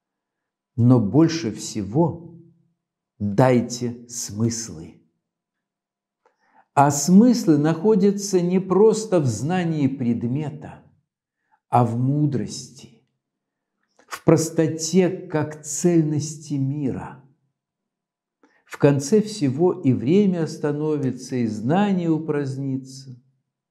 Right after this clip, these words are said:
Останется мудрость и вечность. Откройте послание апостола Павла, там все сказано. Знание – это всего лишь инструмент, орудие.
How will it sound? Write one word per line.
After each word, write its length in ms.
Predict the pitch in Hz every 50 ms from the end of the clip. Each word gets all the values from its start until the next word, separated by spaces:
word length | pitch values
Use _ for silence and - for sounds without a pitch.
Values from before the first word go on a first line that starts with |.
| _ _ _ _ _ _ _ _ _ _ _ _ _ _ _ _ _ _ _ _ _
Останется 800 | - 127 127 127 - - 143 143 143 139 135 139 - - - 127
мудрость 640 | 120 120 123 135 156 151 139 123 120 - - - -
и 160 | - 123 117
вечность. 840 | 120 117 - - - - - - _ - - - _ _ _ _ _ _ _ _ _ _ _ _ _ _ _ _ _ _ _ _ _ _ _ _ _ _ _ _ _ _ _ _ _ _ _ _ _ _ _ _ _ _ _ _ _ _ _ _ _ _ _ _ _ _ _ _
Откройте 560 | 131 147 151 151 - 185 170 135 - - -
послание 580 | - - 139 131 - - 156 127 110 104 107 110
апостола 560 | 110 110 127 123 110 - - 123 117 120 120
Павла, 460 | 117 120 131 123 113 98 98 90 90
там 180 | - - 113 113
все 220 | 113 - - 135
сказано. 680 | - - - - 123 117 98 92 90 87 85 - - _ _ _ _ _ _ _ _ _ _ _ _ _ _ _ _ _ _ _ _ _ _ _ _ _ _ _ _ _ _ _ _ _ _ _ _ _ _ _ _ _ _ _ _ _ _ _ _ _ _ -
Знание – 560 | 107 101 123 160 165 170 165 156 156 156 -
это 300 | 165 170 147 147 151 135
всего 380 | 131 - - 135 117 127 151
лишь 260 | 147 135 131 - - -
инструмент, 920 | - 127 123 120 - - - - 131 127 120 127 143 143 120 92 - - - -
орудие. 760 | - 113 113 113 110 127 147 131 101 - 85 - - -